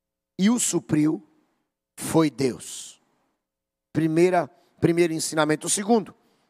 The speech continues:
o maná não era o pão de Deus. O maná era um símbolo do pão de Deus. E o terceiro ensinamento, e esse é o mais contundente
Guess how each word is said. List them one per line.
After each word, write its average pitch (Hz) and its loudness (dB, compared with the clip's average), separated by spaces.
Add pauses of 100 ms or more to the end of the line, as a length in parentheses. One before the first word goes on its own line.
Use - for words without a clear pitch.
(380)
o - 0
maná 185 2 (340)
não 226 2
era 233 2 (200)
o 196 0
pão 202 2
de 139 -4
Deus. - -8 (1080)
O 160 0
maná 170 2
era 208 6
um 208 -6
símbolo 208 0 (1300)
do 160 2
pão 143 0
de 131 -4
Deus. 113 -10 (1700)
E 208 6
o 233 4
terceiro 277 6
ensinamento, 254 2
e 196 4
esse 196 2 (300)
é 165 8
o 165 2
mais 202 2
contundente 185 0